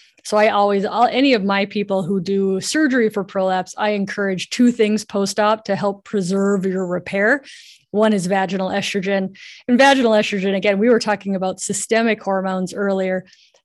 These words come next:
Vaginal estrogen's just local s-, vaginal skin hormones. Anybody can start that at any age. It doesn't matter how long it's been since menopause.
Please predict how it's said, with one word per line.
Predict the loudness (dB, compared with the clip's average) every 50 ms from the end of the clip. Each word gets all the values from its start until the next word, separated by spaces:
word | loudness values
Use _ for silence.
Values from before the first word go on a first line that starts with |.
| 0 4
Vaginal | 4 6 6 4 2 2
estrogen's | 2 2 0 0 -2 0 0 0 0 0 0
just | -2 -4 -2
local | 0 0 0 0 2 2 2 0 0
s-, | 0 -2 -2
vaginal | 0 0 2 2 0 0 -2 -4 -6
skin | -6 -8 -8 -2 0 0 0 0
hormones. | -2 -2 -2 -2 -2 -2 -4 -4 -4 -6 -2
Anybody | 2 4 4 4 4 4 0 0 0 -2
can | -2 -4 -6
start | -4 -2 -2 -2 -2 -2
that | -2 -2
at | -2 -4 -4 -2
any | 0 2 2 2 2 0
age. | 0 -2 -2 -4
It | -4 -4
doesn't | -4 -4 -2 -4 -2
matter | 0 0 2 2 2 0
how | 0 0
long | -2 -2 -2 -4 -6
it's | -8 -8 -4
been | -4 -4 -4
since | -4 -6 -8 -10 -8 -6
menopause. | -6 -6 -6 -6 -4 -4 -4 -4 -4 -6